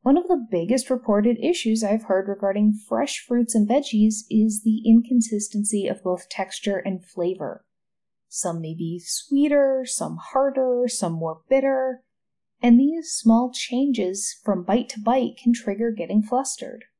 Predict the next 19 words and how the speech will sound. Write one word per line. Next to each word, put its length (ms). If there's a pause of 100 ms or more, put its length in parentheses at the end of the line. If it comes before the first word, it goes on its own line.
(640)
I've 160
been 120
doing 240
a 80
lot 360
of 140
these 300
sorts 280
of 80
things 260
for 120
years, 720 (140)
so 580
here 260
are 60
some 220
food 260
prep 220
ideas. 600